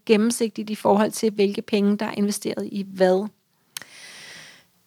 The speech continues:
Du kan eventuelt, øh, lytte til vores, øh, podcast-episode nummer hundrede og tres, hvor vi gennemgår, øh, skatteregler. Øh, det bruger vi et kvarters tid på. Øhm, ja, der, øh, der dykker jeg lidt, lidt ned i, øh, i de forskellige muligheder, der er der.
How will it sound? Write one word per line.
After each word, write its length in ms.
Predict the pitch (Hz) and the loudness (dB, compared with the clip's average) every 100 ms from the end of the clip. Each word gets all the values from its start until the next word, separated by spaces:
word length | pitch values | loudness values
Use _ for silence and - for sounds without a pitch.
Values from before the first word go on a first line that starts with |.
| _ - | _ 8
Du 100 | 269 | 8
kan 180 | - 269 | 10 6
eventuelt, 640 | 233 285 302 302 262 - | 6 4 6 6 6 6
øh, 340 | 247 233 226 214 | 6 8 8 6
lytte 240 | 214 240 | 6 4
til 180 | - 269 | 2 2
vores, 440 | 226 220 214 - | 6 6 4 2
øh, 180 | 220 202 | 0 0
podcast-episode 1040 | 190 220 214 - 233 226 220 208 226 208 208 | 2 2 2 2 0 0 -6 -4 0 2 4
nummer 280 | 208 202 | 2 2
hundrede 300 | 202 226 247 | 2 4 4
og 60 | 247 | 4
tres, 440 | - 214 226 - - | 4 4 4 2 2
hvor 180 | 214 208 | 2 2
vi 100 | 214 | 0
gennemgår, 640 | 214 202 226 226 208 - | 4 4 4 2 0 0
øh, 160 | 196 190 | -2 -2
skatteregler. 800 | - 202 196 226 214 - 208 220 - | 2 4 4 4 0 -2 -4 -2 -2
Øh, 220 | 202 196 - | -4 -4 -6
det 80 | 214 | -2
bruger 200 | 214 208 | 2 2
vi 140 | 214 | 2
et 80 | 196 | -2
kvarters 380 | 196 - 196 - | -6 -4 -4 -2
tid 220 | 240 214 | -2 0
på. 260 | - 220 - _ - - - - _ 202 | 2 0 0 _ -20 -20 -20 -20 _ -2
Øhm, 500 | 190 185 185 190 196 | 0 0 -2 -6 -2
ja, 200 | 202 196 190 - | 2 2 0 2
der, 360 | 208 202 196 | 4 4 0
øh, 60 | 185 | -2
der 80 | 202 | -2
dykker 280 | 190 214 208 | 2 4 6
jeg 220 | 202 196 | 4 4
lidt, 260 | 202 190 - | 0 -2 0
lidt 180 | 220 202 | 0 4
ned 240 | 214 214 | 6 6
i, 260 | - 214 208 | 2 -4 -2
øh, 100 | 196 | -2
i 80 | 214 | -2
de 140 | 196 | -2
forskellige 400 | 196 202 208 - | -2 -2 -2 0
muligheder, 360 | 214 202 214 202 | 2 2 2 0
der 80 | 196 | -2
er 80 | 190 | 0
der. 200 | 208 | 0